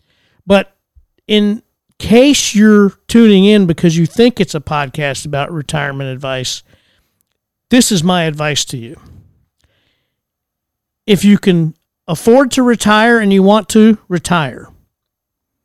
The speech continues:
If you can't afford to retire, whether you want to or not's irrelevant, don't retire.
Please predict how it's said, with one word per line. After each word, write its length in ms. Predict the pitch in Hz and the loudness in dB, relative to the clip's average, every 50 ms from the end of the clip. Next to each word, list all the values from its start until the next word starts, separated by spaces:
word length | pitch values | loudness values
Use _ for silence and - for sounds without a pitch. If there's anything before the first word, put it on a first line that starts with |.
| _ _ _ _ | _ _ _ _
If 220 | - 220 - - | -4 -4 -2 0
you 140 | 220 202 180 | 0 0 0
can't 560 | - _ - - - 269 302 311 294 - - - - | -2 _ -8 -2 0 2 2 2 0 -2 -6 -10 -6
afford 460 | 190 190 - - 202 185 180 170 151 - | -4 -4 -2 0 0 0 2 0 0 -2
to 100 | 185 180 | -4 -4
retire, 640 | 160 156 143 - - 165 156 147 139 147 180 190 - _ _ _ _ _ _ | -4 -6 -8 -8 -8 -6 -6 -6 -6 -6 -6 -8 -10 _ _ _ _ _ _
whether 220 | _ 185 196 185 196 | _ -2 -2 0 2
you 120 | 185 180 | 2 2
want 240 | 190 208 208 185 - | 2 2 2 0 0
to 100 | - 190 | 0 0
or 80 | 175 | 0
not's 260 | 175 190 190 175 - 196 | 2 0 -2 -2 -2 -2
irrelevant, 480 | 175 165 185 220 233 185 139 131 127 | -2 -2 -2 -2 -2 -2 -4 -4 -8
don't 180 | 139 147 151 - | -8 -8 -8 -8
retire. 400 | 147 135 - - 131 - - | -10 -10 -10 -12 -12 -14 -16